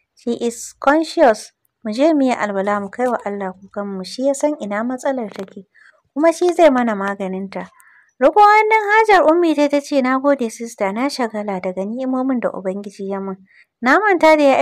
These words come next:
aiko min da wannan sabon sauyin, kamata ya yi in gode masa, ba in bijire wa rahamominsa ba, na gode da kika yi min tuni.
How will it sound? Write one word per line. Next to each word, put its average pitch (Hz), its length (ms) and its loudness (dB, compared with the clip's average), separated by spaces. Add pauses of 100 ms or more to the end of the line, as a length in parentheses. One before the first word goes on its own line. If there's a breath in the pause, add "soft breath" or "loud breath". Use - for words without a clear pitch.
aiko 285 240 0
min 277 160 0
da 233 160 0
wannan 247 240 -4
sabon 254 480 -2
sauyin, 285 400 -2 (400 soft breath)
kamata 285 420 2 (140)
ya 285 160 4
yi 294 80 -10 (220)
in 208 100 -8
gode 220 400 -4
masa, 190 320 -10 (680 loud breath)
ba 214 220 4
in 220 160 -6
bijire 285 400 2
wa 208 320 0 (160)
rahamominsa 262 880 -4
ba, 175 160 -6
na 220 240 -6
gode 254 320 -4
da 190 80 -8
kika - 240 -16
yi 190 200 -10 (460 soft breath)
min 202 220 -8
tuni. 185 320 -10